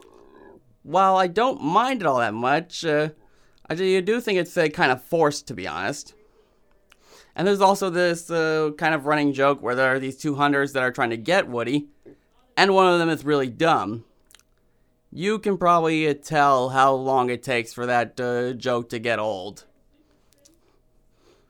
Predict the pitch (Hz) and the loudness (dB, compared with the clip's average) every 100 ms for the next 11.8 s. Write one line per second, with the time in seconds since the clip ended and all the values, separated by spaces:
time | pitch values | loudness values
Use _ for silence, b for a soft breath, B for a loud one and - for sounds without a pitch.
0 | b b b b - 147 151 151 156 160 | b b b b -4 2 6 6 4 2
1 | 160 165 175 175 _ 165 170 262 320 262 | 2 2 -2 -4 _ -8 -8 -6 -6 0
2 | 233 196 180 160 147 160 156 147 147 208 | 2 4 2 0 0 0 2 0 -2 -4
3 | 233 220 185 143 - 143 131 127 123 127 | 0 2 0 -2 -4 -2 0 -2 -4 -4
4 | 127 135 123 120 127 131 123 117 104 127 | 0 0 0 -4 -4 -4 -2 -4 -4 -6
5 | 127 120 123 120 113 - 135 120 113 123 | -6 -4 0 0 -2 -6 -10 -8 -6 -4
6 | 113 120 127 120 127 127 131 135 135 135 | -2 -2 -4 -2 0 0 0 0 2 2
7 | 139 139 b b b - 220 269 262 214 | 2 -2 b b b -8 -2 0 2 0
8 | 185 - 208 226 220 - 120 135 151 160 | -2 2 2 4 2 -2 0 0 0 2
9 | 156 160 156 151 196 190 180 170 151 160 | 2 4 0 -2 -4 -2 0 0 0 0
10 | 165 151 135 131 156 156 113 120 - 127 | 2 2 -2 -2 0 0 -2 -8 -6 -4
11 | 120 120 123 113 180 170 101 120 | -4 -6 -6 -4 -2 0 -2 -10